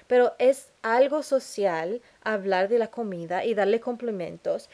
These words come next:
Entonces a mí me dicen, "Oh, Elizabeth, ¿qué estás comiendo para el almuerzo? Qué rico". Y yo les explico, "Oh, es una, em, ensalada vegana con qué sé yo qué, qué sé yo cuánto".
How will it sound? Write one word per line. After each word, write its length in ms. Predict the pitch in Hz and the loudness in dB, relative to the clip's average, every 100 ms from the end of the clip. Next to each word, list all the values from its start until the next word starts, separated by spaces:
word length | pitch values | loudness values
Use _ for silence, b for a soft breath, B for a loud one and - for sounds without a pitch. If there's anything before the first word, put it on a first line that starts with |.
| B B | B B
Entonces 460 | 226 254 262 285 | 2 2 6 6
a 100 | 226 | 6
mí 340 | 233 269 311 - | 4 0 -2 -6
me 220 | 233 233 226 | -2 2 2
dicen, 340 | 262 - 277 | -2 -2 -2
"Oh, 160 | 381 370 | 0 2
Elizabeth, 520 | 233 302 - 294 240 | 0 -2 -2 -4 -4
¿qué 80 | 269 | -8
estás 160 | 294 | -8
comiendo 400 | - 277 254 269 | -6 -2 0 0
para 220 | 277 254 220 | 2 4 4
el 120 | 196 | 2
almuerzo? 420 | 233 480 - 214 | 0 -4 -4 -10
Qué 100 | - | -8
rico". 480 | 220 302 339 - 175 B B B | -6 -4 -4 -4 -6 B B B
Y 100 | 208 | -6
yo 160 | 202 214 | 0 0
les 200 | 220 233 | 0 -4
explico, 420 | - 220 202 - | -6 -6 -4 -2
"Oh, 220 | 370 381 | 0 0
es 160 | 226 - | 0 -4
una, 200 | 202 185 B B B - | -4 -6 B B B -6
em, 380 | 190 175 170 175 - - | -4 -4 -10 -14 -18 -10
ensalada 520 | 202 196 180 202 202 | -10 -6 0 2 2
vegana 420 | 190 190 277 330 | 2 2 2 0
con 200 | 294 202 | -2 -6
qué 100 | 202 | -6
sé 140 | 190 190 | -8 -8
yo 40 | |
qué, 120 | 185 | -8
qué 100 | 190 | -14
sé 60 | 185 | -12
yo 80 | 214 | -6
cuánto". 600 | 269 320 349 - - | 0 0 0 -4 -6